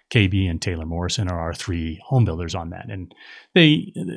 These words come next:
roughly about a third, a third, a third to each of them in terms of the number of lots that they're getting. And really look to deliver lots, finished lots, on an incremental basis. And one of the things that we tried to do was structure the delivery of lots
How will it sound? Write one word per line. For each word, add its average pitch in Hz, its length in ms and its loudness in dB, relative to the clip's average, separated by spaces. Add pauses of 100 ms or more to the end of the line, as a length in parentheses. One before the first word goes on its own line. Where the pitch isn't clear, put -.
(120)
roughly 135 580 4
about 95 420 0
a 101 80 -4
third, 92 300 2
a - 20 -6
third, 87 220 -2
a - 20 -8
third 87 280 -2
to 117 120 -6
each 98 160 -2
of 87 80 -4
them 82 220 -4
in 80 80 -8
terms 82 240 -4
of 82 60 -8
the 76 80 -8
number 78 240 -6
of 76 80 -14
lots 82 320 -6
that 113 100 -10
they're 95 140 -8
getting. 90 440 -8 (880)
And 165 180 10
really 147 220 10
look 117 280 6
to 95 500 4
deliver 90 760 0 (580)
lots, 104 520 2
finished 107 420 0
lots, 95 560 0
on 104 220 0
an 104 80 0
incremental 110 500 4
basis. - 540 -4 (220)
And 95 140 -4
one 101 140 0
of 101 80 2
the 101 100 0
things 98 220 0
that 107 80 -6
we 98 120 -6
tried 87 240 -4
to 87 60 -6
do 95 240 0
was 85 140 -4
structure 107 600 0
the 85 100 -6
delivery 82 540 -6
of 78 100 -12
lots 92 520 -4